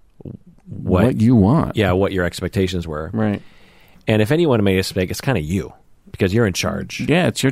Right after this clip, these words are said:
Speaker 2: it's your study, so.
Speaker 1: And I was trying to please you, and,
Speaker 2: Right.
Speaker 1: you know, if you're upset, I just wanna say, it's kinda your fault.
Speaker 2: Yeah.
Speaker 1: <laughs> Um, that's the fair thing to do.
Speaker 2: That's what a fair thing to do.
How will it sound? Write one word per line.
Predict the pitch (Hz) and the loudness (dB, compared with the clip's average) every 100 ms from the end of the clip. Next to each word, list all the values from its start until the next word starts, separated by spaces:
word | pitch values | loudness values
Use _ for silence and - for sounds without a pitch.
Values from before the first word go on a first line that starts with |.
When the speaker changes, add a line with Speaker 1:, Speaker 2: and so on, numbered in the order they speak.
| - | -4
Speaker 2:
it's | - | -4
your | 107 | 0
study, | 123 - 113 113 98 | 0 0 0 2 -2
so. | - 95 98 95 | -2 -2 -2 -2
Speaker 1:
And | 98 | 0
I | 110 | 0
was | 104 | 0
trying | - 113 117 101 | -2 0 2 0
to | 80 | -2
please | - 117 95 82 | -2 -2 -2 -2
you, | 78 78 | -4 -2
and, | 92 | 2
Speaker 2:
Right. | 95 90 - - - | 2 2 -4 -12 -10
Speaker 1:
you | 92 | -6
know, | 78 76 | -6 -6
if | 80 | -6
you're | 107 98 | -2 -2
upset, | - - 110 80 - - | -2 -2 0 -2 -8 -12
I | |
just | 82 - | -10 -6
wanna | 85 | -6
say, | - 95 73 71 _ _ | -4 -4 -4 -10 _ _
it's | - | -10
kinda | - 90 | -4 -2
your | 101 | -2
fault. | - - - - | -2 -8 -8 0
Speaker 2:
Yeah. | 110 98 - - - - - - - - - | 2 0 -4 -12 -14 -20 -20 -20 -20 -10 -6
Speaker 1:
<laughs> | - 123 - - - - - - - | -2 -2 -4 -10 -18 -18 -18 -8 -2
Um, | 104 98 92 92 - | 2 2 0 -4 -4
that's | 135 135 - | -2 -2 -2
the | 107 | -4
fair | - 127 | 2 2
thing | 107 78 | 0 -4
to | - | -4
do. | - | -6
Speaker 2:
That's | - 185 - | 0 0 -2
what | - | -10
a | - | -8
fair | - 190 | -4 -2
thing | - - 101 | -2 -4 -2
to | |
do. | 95 98 95 98 | -2 -2 -2 -6